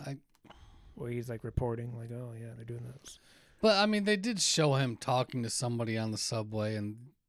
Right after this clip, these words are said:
Speaker 1: the first time. And then
Speaker 2: What?
Speaker 1: you didn't see it until, like, halfway through the movie. That
Speaker 2: Well,
Speaker 1: it
Speaker 2: is,
Speaker 1: was
Speaker 2: are these supposed to be the two strongest in the world, then? I didn't really understand that either. 'Cause
Speaker 1: I
Speaker 2: Ironside seems to be like, "I'm taking over the world with
Speaker 1: Ironside
Speaker 2: this."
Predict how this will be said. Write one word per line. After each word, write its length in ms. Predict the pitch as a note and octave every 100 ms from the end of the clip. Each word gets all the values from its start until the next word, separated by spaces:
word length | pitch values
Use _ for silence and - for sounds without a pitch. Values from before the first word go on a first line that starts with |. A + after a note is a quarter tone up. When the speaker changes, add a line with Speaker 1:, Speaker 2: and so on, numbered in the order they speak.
| _ D3
Speaker 1:
the 140 | A#2
first 400 | - B2+ B2 -
time. 500 | A2 G2 F#2+ G#2 G2 - _ _ _ _ _ _ _ _ _ -
And 120 | B2
then 100 | C3+
Speaker 2:
What? 80 | A3+
Speaker 1:
you 60 | B3
didn't 200 | C3 A#2+
see 320 | - D#3+ C#3
it 80 | A#2+
until, 500 | A2+ - B2+ A2+ G#2+
like, 240 | G2+ G2+
halfway 420 | A2+ A2+ - G#2
through 200 | F#2+ G#2+
the 100 | F#2+
movie. 320 | G2 G#2 G2 G2
That 100 | G3+
Speaker 2:
Well, 160 | G#3+
Speaker 1:
it 60 | G#3
Speaker 2:
is, 140 | A3
Speaker 1:
was 120 | G#3+ F3
Speaker 2:
are 60 |
these 180 | F#3+ G#3+
supposed 300 | - A3 A3
to 40 | G3+
be 60 |
the 100 | D#3+
two 260 | D3 F#3+ F#3
strongest 600 | - D#3 D3+ E3 E3 -
in 60 | C3+
the 80 |
world, 460 | A2 A#2+ E3 F#3 G3
then? 500 | G3 G#3 G#3+ F#3 D3+
I 100 | C#3+
didn't 200 | D#3 E3+
really 180 | D3 D3
understand 400 | C3+ B2+ C#3 B2+
that 140 | B2+ C3+
either. 480 | C3 C#3+ D3 D#3 - - - _ -
'Cause 160 | D3+ D3+
Speaker 1:
I 120 | F#3+
Speaker 2:
Ironside 320 | A#3+ G#3+ D#3+
seems 240 | E3 C#3 C3+
to 60 |
be 120 | C3+
like, 260 | C3 A#2+ A#2+
"I'm 160 | B2 B2
taking 260 | C#3 C3
over 100 | A#2 A2
the 60 |
world 140 | A2 D3+
with 80 |
Speaker 1:
Ironside 540 | G#3+ G#3 D3+ E3+ C#3
Speaker 2:
this." 80 | B2+